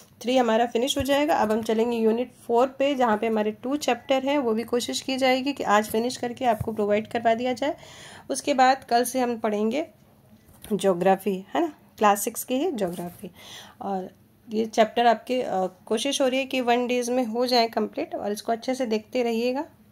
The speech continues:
एक बार में चीज़ें नहीं माइंड में होती हैं, बार बार इसको पढ़ते रहिएगा। अभी तो दिस-, दिसंबर में आपका एग्ज़ाम है, तब तक आप लोग बहुत अच्छी तैयारी करेंगे। So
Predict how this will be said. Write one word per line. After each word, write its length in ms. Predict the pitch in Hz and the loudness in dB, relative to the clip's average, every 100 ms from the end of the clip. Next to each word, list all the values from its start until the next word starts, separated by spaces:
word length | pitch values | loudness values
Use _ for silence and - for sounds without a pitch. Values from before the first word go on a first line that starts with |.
| - | -8
एक 180 | 220 220 | -4 0
बार 160 | 214 208 | 2 2
में 80 | 233 | 0
चीज़ें 480 | 226 226 240 233 - | -4 -2 -2 -2 0
नहीं 320 | 220 208 247 | 0 0 0
माइंड 300 | 240 196 202 | 0 0 0
में 100 | 208 | 0
होती 320 | 202 196 233 | -2 -4 -4
हैं, 120 | 277 - - - - - _ 202 | -4 -6 -16 -20 -20 -20 _ 2
बार 220 | 202 202 | 4 6
बार 160 | 208 | 2
इसको 340 | 202 - 247 220 | 0 -4 -4 -4
पढ़ते 420 | 214 214 - 233 | -2 -4 -2 -2
रहिएगा। 300 | 233 233 233 | 0 0 -2
अभी 320 | 269 202 226 | -4 -4 -4
तो 100 | 220 | -2
दिस-, 220 | 214 208 | -2 -4
दिसंबर 400 | 202 208 214 220 | -8 -4 -2 0
में 140 | 220 214 | 0 -2
आपका 280 | 202 - 214 | -2 -4 -4
एग्ज़ाम 460 | 202 - 208 233 | -2 -2 0 0
है, 160 | 226 294 - - - _ _ _ _ _ - - | -4 -8 -12 -20 -20 _ _ _ _ _ -8 -4
तब 140 | 214 | 0
तक 100 | 214 220 | 2 2
आप 160 | 202 | 0
लोग 100 | 208 208 | -2 -2
बहुत 220 | 202 208 | -2 0
अच्छी 160 | 208 214 | -2 -2
तैयारी 340 | 214 202 208 | 0 0 0
करेंगे। 400 | 220 220 254 339 - - - - - - | -2 0 0 -4 -6 -18 -20 -18 -8 0
So 320 | 185 180 | 2 2